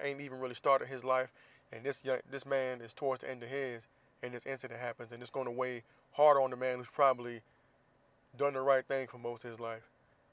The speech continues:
And this kid is really gonna get off, for the most part, scot-free, if you look at it in the long scheme of things.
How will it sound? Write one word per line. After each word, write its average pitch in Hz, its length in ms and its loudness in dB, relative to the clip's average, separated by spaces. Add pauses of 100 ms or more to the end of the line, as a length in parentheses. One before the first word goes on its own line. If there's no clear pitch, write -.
(560)
And 113 120 -10
this 117 140 -12
kid 131 280 -4
is 110 180 -14 (560)
really 131 180 -4
gonna 120 160 -8
get 127 160 -4
off, 123 200 2
for 120 100 -6
the 113 60 -16
most 123 280 -6
part, 117 160 -6
scot-free, 123 520 -6 (1400)
if 139 160 -8
you 151 60 -10
look 143 200 -4
at 127 140 2
it 120 60 -8
in 123 100 -12
the 113 80 -10
long 117 400 -4
scheme 120 300 -12
of 113 80 -16
things. 107 420 -20